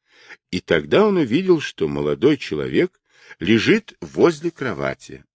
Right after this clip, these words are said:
а грудь его залита кровью. Слуга немедленно оповестил об этом хозяина, а тот примчался с известием о происшедшем ко мне. Мы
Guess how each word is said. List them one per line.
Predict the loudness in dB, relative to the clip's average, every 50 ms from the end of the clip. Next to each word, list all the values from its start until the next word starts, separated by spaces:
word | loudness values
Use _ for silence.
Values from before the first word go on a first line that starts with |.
| _
а | -2 0 0
грудь | 0 0 -2 -2 -2 -2 -2 -4
его | -4 -4 0 0 0 0 -2 -6
залита | -6 -6 -6 -4 -4 -6 -4 -4 -4 -4
кровью. | -4 _ -12 -10 -10 -10 -10 -12 _ _ _ _ _ _ _ _ _ _ _ _ _ _ _ -20 _ -20 -20 -20 -20 -20 -18 -14
Слуга | -6 0 0 2 4 4 4 4
немедленно | 6 6 6 6 4 4 2 2 4 4 4 2
оповестил | 2 2 2 2 2 -2 -4 -8 -4 0 0 0 0 0 -4
об | -4 -2 -2
этом | -2 -2 -2 -4 -4
хозяина, | -2 -4 0 2 2 2 2 0 -2 -6 -12 -18 _ _ _ _ _
а | -6 -6 -6
тот | 0 4 4 4 4 4
примчался | -2 -6 -6 -4 -4 0 2 2 4 4 2 -2 -4 -6 -6
с | -6 -4 -6
известием | -6 -6 -6 -4 0 2 2 0 0 -6 -4 -2 -2 0 -2 -2 -6 _
о | -6 -6
происшедшем | -2 -2 -2 -2 -2 -2 -2 -2 -2 -2 -4 -8 -10 -10 -8
ко | -6 -6 -6
мне. | -6 -8 -12 -14 -16 -18 _ _ _ _ _ _ _ _ _ _ _ _ _ _ _ _ _ _ _ _ _ -20 _
Мы | 0 2 4 6 6 4 2 0